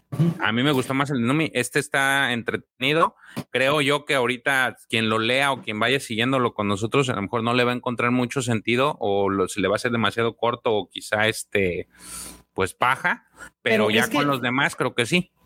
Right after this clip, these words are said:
Speaker 2: Mira, yo a diferencia, la verdad yo prefiero arcos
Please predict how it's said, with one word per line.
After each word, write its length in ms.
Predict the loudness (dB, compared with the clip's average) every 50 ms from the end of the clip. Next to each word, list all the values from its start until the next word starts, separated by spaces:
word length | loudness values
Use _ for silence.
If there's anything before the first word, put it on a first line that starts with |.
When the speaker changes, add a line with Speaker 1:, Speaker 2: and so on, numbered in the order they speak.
| -20 -20 _ _ -4
Speaker 2:
Mira, 460 | 0 0 0 0 0 -2 -6 -10 -12 -12 -8
yo 320 | -2 0 0 2 2 2
a 100 | 2 0
diferencia, 720 | 0 0 -2 -2 -2 0 0 0 0 0 -2 -2 -4 -6 -10 _ _ _ _
la 160 | 0 2 2
verdad 320 | 4 2 2 2 2 2 2
yo 100 | 0 0
prefiero 460 | -2 -2 0 0 2 2 0 -2 -4 -6 -2 0
arcos 500 | 2 2 2 0 -2 -2 -2 -4 -6